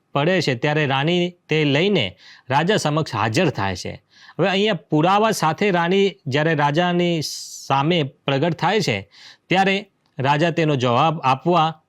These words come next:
અસમર્થ બને છે, કારણ કે ગુસ્સે થયેલ રાણી ત્યાંથી ચાલી જાય છે અને રાજાના મનામણાને ધ્યાનમાં નથી લેતી.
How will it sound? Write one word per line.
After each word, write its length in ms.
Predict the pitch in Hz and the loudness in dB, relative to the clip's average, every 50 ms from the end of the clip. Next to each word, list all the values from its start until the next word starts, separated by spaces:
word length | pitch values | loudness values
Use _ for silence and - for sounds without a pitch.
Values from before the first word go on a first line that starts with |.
| _ - | _ -10
અસમર્થ 640 | 175 185 180 - - 190 180 175 160 147 - - | -6 -4 -2 -2 0 0 2 2 0 0 0 -2
બને 320 | 127 120 117 110 107 98 92 | -2 0 0 0 -2 -4 -4
છે, 260 | 87 - 90 82 - _ _ _ _ _ _ _ _ _ _ | -6 -10 -12 -14 -16 _ _ _ _ _ _ _ _ _ _
કારણ 320 | - - 107 120 147 160 165 | -4 -2 -2 0 0 0 0
કે 280 | 156 180 185 196 190 - _ _ _ _ 110 | 0 -2 -4 -4 -6 -12 _ _ _ _ -2
ગુસ્સે 380 | 110 120 - - - 196 208 | -2 -2 -2 0 0 0 0
થયેલ 480 | 185 - 165 165 165 160 165 165 156 127 | 2 2 0 2 2 2 2 2 2 2
રાણી 400 | 127 123 127 160 196 180 170 180 175 _ _ _ _ _ | 2 2 2 2 0 0 -2 -4 -6 _ _ _ _ _
ત્યાંથી 300 | - 131 120 - - 165 | -4 -4 -2 0 0 -2
ચાલી 400 | - - - 113 98 104 151 185 | -2 0 -2 -2 0 2 2 2
જાય 260 | 160 123 104 92 92 | 2 0 0 -2 -4
છે 300 | 87 - 98 90 87 - _ _ | -6 -8 -10 -12 -12 -14 _ _
અને 160 | - 117 120 117 | -4 -2 0 0
રાજાના 640 | 113 127 135 135 156 165 160 156 160 151 135 123 - _ _ _ _ - | 0 0 0 0 0 0 0 0 -2 -2 -2 -4 -8 _ _ _ _ -6
મનામણાને 840 | 110 113 123 151 180 180 170 160 151 151 151 156 151 151 143 131 | -4 -2 -2 -2 -2 0 0 0 0 0 0 0 -2 -2 -2 -2
ધ્યાનમાં 500 | 113 98 104 107 123 147 151 156 147 135 123 123 127 - _ _ - 113 | -4 -4 -4 -4 -2 0 0 0 0 0 -2 -4 -6 -10 _ _ -10 -8
નથી 420 | 104 101 104 110 127 - - 175 | -6 -4 -4 -4 -4 -2 0 0
લેતી. 440 | 160 127 110 95 - 92 85 82 - | 0 0 0 -2 -4 -8 -10 -10 -14